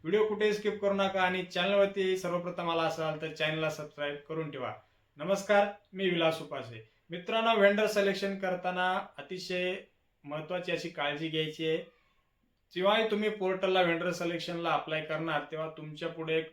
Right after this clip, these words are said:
तुमच्या जिल्ह्यानुसार, तालुक्यानुसार, लोकेशननुसार ज्या काही व्हेंडर आहेत त्या व्हेंडरची एक लिस्ट येणार आहे.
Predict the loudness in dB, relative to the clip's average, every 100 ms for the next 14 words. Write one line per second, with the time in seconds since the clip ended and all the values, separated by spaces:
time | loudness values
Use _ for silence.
0 | -14 -16 -12 -4 -2 -2 -2 -2 -2 -4
1 | -6 -6 -6 -6 -8 -10 -8 -8 -6 -8
2 | -8 -10 -8 -8 -6 -6 -2 -2 0 0
3 | 0 0 0 2 2 0 -6 -6 -8 -8
4 | -10 -8 -10 -8 -6 -4 0 0 -2